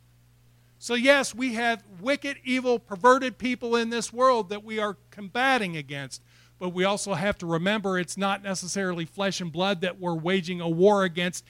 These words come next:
It's the demonic presences and the powers behind them that are motivating them, that are driving them. Amen? Therefore, put on the full armor of God so that when the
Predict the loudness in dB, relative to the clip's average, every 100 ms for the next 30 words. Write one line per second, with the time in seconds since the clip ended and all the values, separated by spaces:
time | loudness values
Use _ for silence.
0 | -20 -16 -14 -12 -6 -2 2 4 4 4
1 | 2 -4 -4 0 0 -2 -6 -6 -6 -8
2 | -10 -6 -2 0 0 -4 -8 -10 -2 2
3 | 4 2 0 -6 _ _ -4 0 4 6
4 | 8 6 4 2 0 -2 -2 -2 0 0
5 | 2 4 4 4 0 -4 -6 -6 -8 -10
6 | _ _ _ _ _ _ _ _ _ -6
7 | 0 4 4 2 -4 _ _ _ _ 2
8 | 10 12 12 6 0 2 4 4 4 2
9 | 4 6 6 4 2 0 0 2 2 -2
10 | 0 0 0 -2 -2 0 -2